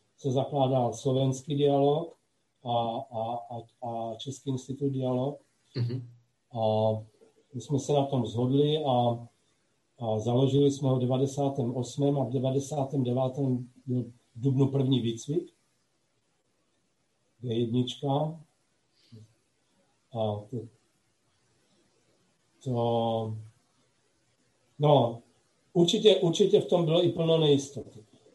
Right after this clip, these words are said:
Speaker 1: Jo?
Speaker 2: Mhm.
Speaker 1: Eh, jo, bylo to, bylo to, eh, Helena a Tono už předtím vedli je-, jeden běh suráckého výcviku, ale, ale pro všechny tři to byla výzva, jo? Bylo to, bylo to,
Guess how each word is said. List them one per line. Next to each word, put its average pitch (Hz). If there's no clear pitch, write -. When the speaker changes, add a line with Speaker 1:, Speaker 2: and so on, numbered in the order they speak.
Speaker 1:
Jo? 135
Speaker 2:
Mhm. 156
Speaker 1:
Eh, 123
jo, 123
bylo 131
to, 135
bylo 127
to, 123
eh, 120
Helena 165
a 147
Tono 156
už -
předtím 147
vedli 139
je-, 131
jeden 127
běh 135
suráckého 127
výcviku, 143
ale, 123
ale 131
pro 175
všechny 180
tři -
to 143
byla 131
výzva, 117
jo? 117
Bylo 123
to, 127
bylo 120
to, 120